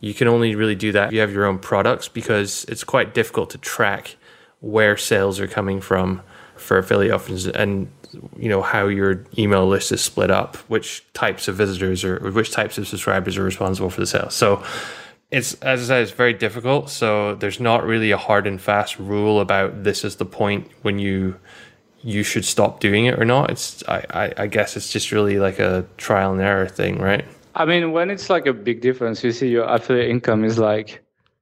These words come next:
Speaker 2: I mean, you see your affiliate income from email is, like, four times what it is from ads.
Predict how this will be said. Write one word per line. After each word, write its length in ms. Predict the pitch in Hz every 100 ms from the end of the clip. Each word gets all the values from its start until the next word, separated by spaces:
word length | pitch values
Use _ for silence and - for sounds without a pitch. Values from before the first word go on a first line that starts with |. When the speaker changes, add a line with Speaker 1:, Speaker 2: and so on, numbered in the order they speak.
| -
Speaker 2:
I 40 |
mean, 120 | 127 123
you 80 |
see 200 | 127 139
your 240 | 123 120 113
affiliate 400 | 117 - 120 -
income 280 | 113 117 107
from 180 | 113
email 300 | 113 117 113
is, 160 | 110 110
like, 260 | 107 104 -
four 300 | - 120 117
times 300 | 113 110 107
what 100 | 110
it 140 | 107
is 160 | 110 -
from 200 | 107 104
ads. 380 | 107 107 -